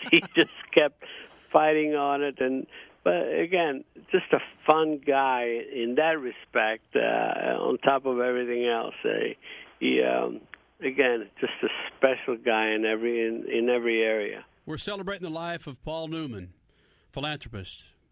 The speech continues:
Speaker 2: big-time actor, and, of course, deeply involved in motorsports. Mario Andretti continues here with Speed Freaks, and I understand that you and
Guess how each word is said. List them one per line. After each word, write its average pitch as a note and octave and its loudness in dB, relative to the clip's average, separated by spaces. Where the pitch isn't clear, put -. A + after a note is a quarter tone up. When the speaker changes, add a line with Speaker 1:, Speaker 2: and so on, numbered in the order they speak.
Speaker 2:
big-time C#3+ -6
actor, C3+ -8
and, A#2+ -8
of A2 -14
course, B2+ -8
deeply D3 -8
involved A#2 -8
in A2 -8
motorsports. A#2 -10
Mario C3+ -6
Andretti B2 -8
continues B2 -10
here A2+ -8
with G2+ -12
Speed A2+ -12
Freaks, A#2 -10
and A#2+ -8
I G#3 -12
understand A3 -6
that F3 -8
you F#3 -6
and D#3+ -8